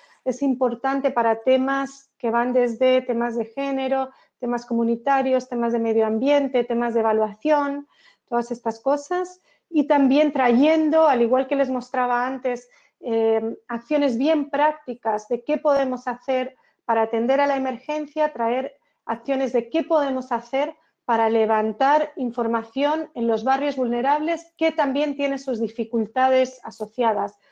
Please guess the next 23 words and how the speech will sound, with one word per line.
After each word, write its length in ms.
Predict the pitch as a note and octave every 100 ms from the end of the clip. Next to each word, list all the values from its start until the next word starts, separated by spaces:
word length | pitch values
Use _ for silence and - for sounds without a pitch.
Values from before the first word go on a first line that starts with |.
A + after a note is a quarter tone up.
| _
Son 220 | _ A#3+ A3+
muy 160 | D#4+
móviles, 560 | E4 D4+ D4 C#4 C#4 C#4
son 120 | A#3
inseguros, 920 | C#4 - E4+ C#4+ C#4+ C#4+ D4 C#4+ C#4+ _ _ - -
em, 520 | - A#3 A3+ A3+ A3 A3 _ _ _ _ -
etcétera, 440 | A#3+ A#3+ A#3 A3
etcétera. 540 | G#3 G#3+ - - A2+ - _ _ _ _ _ -
Entonces, 260 | C4 C#4
para 200 | C#4 C4
mí 180 | C4+ F4
ese 280 | E4 D4+ D4+
sería 280 | D4+ C4+ C4+
el, 160 | C4 -
el 140 | A#3
pilar 480 | A#3+ B3 B3 C4 - _ _ _ -
fundamental 840 | C4 A#3 A3+ A3 G#3+ B3 C#4+ -
en 120 | A#3+
el 100 | A#3
que 120 | A#3+
nos 140 | A3+ G#3+
debemos 380 | A3+ A3+ A#3 A3
mover. 420 | G#3+ A3 G3+